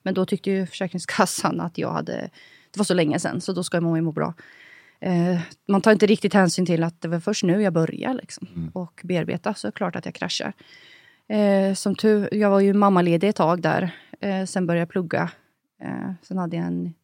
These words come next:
Speaker 1: schysst man som faktiskt <laughs> mer eller mindre försörjde oss, eh, för att jag skulle kunna vara hemma och återhämta mig.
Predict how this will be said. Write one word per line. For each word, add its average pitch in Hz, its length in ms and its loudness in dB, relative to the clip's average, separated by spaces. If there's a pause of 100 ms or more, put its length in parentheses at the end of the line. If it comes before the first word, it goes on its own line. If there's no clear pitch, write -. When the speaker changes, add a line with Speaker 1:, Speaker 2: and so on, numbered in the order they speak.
(160)
Speaker 1:
schysst - 360 -10 (440)
man 170 340 -4
som 170 260 -8
faktiskt - 720 -10 (180)
<laughs> - 160 -20
mer 185 120 4
eller 180 100 6
mindre 165 220 6
försörjde 156 640 4
oss, 196 300 -4 (420)
eh, 180 160 0
för 165 220 -2
att - 120 -4
jag 170 80 -6
skulle - 220 -2
kunna 226 180 -2
vara 220 100 4
hemma 156 280 0
och 151 280 -2
återhämta 156 460 -4
mig. 196 100 -6